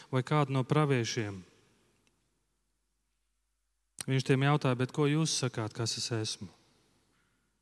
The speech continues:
Un tu redzi, šis ir klasiskais Jēzus mācīšanas stils, uzdodot jautājumus.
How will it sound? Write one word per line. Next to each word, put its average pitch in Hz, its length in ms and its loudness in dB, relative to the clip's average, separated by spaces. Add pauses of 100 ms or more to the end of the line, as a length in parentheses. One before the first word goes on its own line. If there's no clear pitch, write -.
(1900)
Un 131 80 -2
tu 160 80 6
redzi, 165 240 6
šis 180 240 2
ir 147 160 2
klasiskais 160 800 2
Jēzus 156 500 6
mācīšanas 139 720 2
stils, 127 460 2 (1700)
uzdodot 123 480 2
jautājumus. 101 800 -2